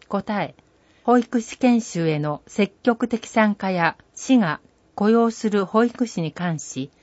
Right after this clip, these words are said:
豊富な知識と経験を有する保育支援員巡回支援により、質の向上が確保できている。災害について問う。問い。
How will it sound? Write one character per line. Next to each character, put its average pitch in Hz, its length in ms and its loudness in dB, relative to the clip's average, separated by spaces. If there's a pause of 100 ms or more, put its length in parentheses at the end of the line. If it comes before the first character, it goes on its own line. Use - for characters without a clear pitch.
(240)
豊 240 260 2
富 233 100 2
な 233 120 0
知 247 140 -6
識 - 260 -14
と 147 320 -4 (220)
経 226 220 2
験 226 280 2
を 226 60 4
有 226 220 2
す 214 180 -4
る 147 220 -6 (320)
保 254 180 2
育 170 220 -2
支 185 240 -4
援 220 220 2
員 226 320 2
巡 220 200 4
回 220 280 0
支 226 200 -4
援 175 180 0
に 143 120 -2
よ 139 160 -4
り、 143 180 -10 (480)
質 196 320 -2
の 214 160 4
向 214 240 0
上 196 220 0
が 185 240 -4
確 226 280 -4
保 160 140 -4
で 151 140 -4
き - 100 -20
て 160 160 -6
い 131 180 -4
る。 117 160 -18 (1600)
災 262 340 -2
害 269 220 2
に 262 140 6
つ 269 140 -2
い 202 100 2
て 147 140 -4
問 151 300 -6
う。 - 20 -20 (920)
問 185 300 -2
い。 165 60 -16